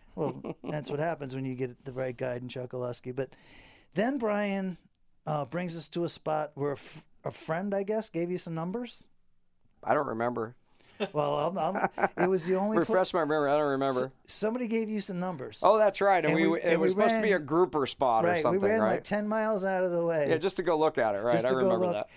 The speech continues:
Speaker 1: And that was
Speaker 2: I
Speaker 1: the
Speaker 2: didn't like it. I turned <laughs> around and
Speaker 1: Dude, that was
Speaker 2: right
Speaker 1: the only
Speaker 2: away.
Speaker 1: spot that we didn't pull up right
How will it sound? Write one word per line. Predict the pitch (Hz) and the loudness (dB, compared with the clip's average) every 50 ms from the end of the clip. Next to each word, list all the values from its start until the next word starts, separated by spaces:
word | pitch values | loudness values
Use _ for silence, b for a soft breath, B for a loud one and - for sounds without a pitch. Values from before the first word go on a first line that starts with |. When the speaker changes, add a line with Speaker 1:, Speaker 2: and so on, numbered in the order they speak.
| B B | B B
Speaker 1:
And | - 165 175 | -6 -4 -2
that | 190 190 | 0 0
was | 190 175 165 | 0 4 4
Speaker 2:
I | 156 | 6
Speaker 1:
the | 190 202 | 6 6
Speaker 2:
didn't | 190 170 | 6 6
like | 156 156 160 156 | 6 6 4 4
it. | 143 127 | 2 2
I | 139 156 | 2 2
turned | - - 208 196 165 - | 2 2 2 2 2 -2
<laughs> | |
around | 233 226 - - | -2 -2 -2 -2
and | 240 208 | -4 -2
Speaker 1:
Dude, | - 269 302 285 | 2 2 2 4
that | 254 240 254 254 | 4 4 4 4
was | 262 - 233 254 | 2 0 0 2
Speaker 2:
right | 247 | 2
Speaker 1:
the | 233 | 2
only | 226 247 247 - | 2 4 2 0
Speaker 2:
away. | 269 | 0
Speaker 1:
spot | 233 - - - 226 226 226 190 185 180 | 0 -4 0 2 2 4 4 2 0 -2
that | 170 160 | -2 0
we | 170 175 | 0 0
didn't | 185 190 180 185 170 | -2 -2 -4 -6 -4
pull | - 185 180 180 | -2 0 0 2
up | 185 185 180 | 0 -2 2
right | - 156 160 | 4 6 6